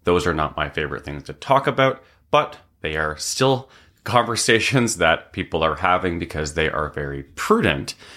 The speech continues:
And we are at a strange time now in Canada with regards to mandates, and seeing as I'm one of the few government employees that still remembers who I work for, which is the citizen,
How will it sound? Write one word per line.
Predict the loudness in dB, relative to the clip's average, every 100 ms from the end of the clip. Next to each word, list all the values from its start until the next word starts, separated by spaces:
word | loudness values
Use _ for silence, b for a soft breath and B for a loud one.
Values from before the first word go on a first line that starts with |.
| B B B
And | 2 4 4 2
we | 0 2
are | 4 4
at | 0 0
a | 2 2
strange | 2 4 4 4 2
time | 4 4 4
now | 0 -2 -6 -4
in | -4 -4
Canada | -4 -4 -2 -4 -4
with | -6 -6 -6
regards | -4 -2 -2 -2 -6
to | -4 -4 -4 -8 -10
mandates, | -2 2 2 0 -2 -2 -2
and | -2 -2 -2 -6 B B B B 0
seeing | 4 6 6
as | 4 4
I'm | 4 4 4 -2 -6
one | 2 4 4
of | 2
the | 0
few | -2 0 2 2 2
government | 2 2 0 0
employees | -2 -2 0 2 2 -2 -4
that | -4
still | -2 2 2 2
remembers | 0 -2 -2 -6 -8 -4
who | -2 0
I | 0
work | 0 -2
for, | 0 0 0 2
which | -4 -4 -8
is | -8 -8 -8
the | -10 -10 _
citizen, | 0 2 4 2 0 -2 -4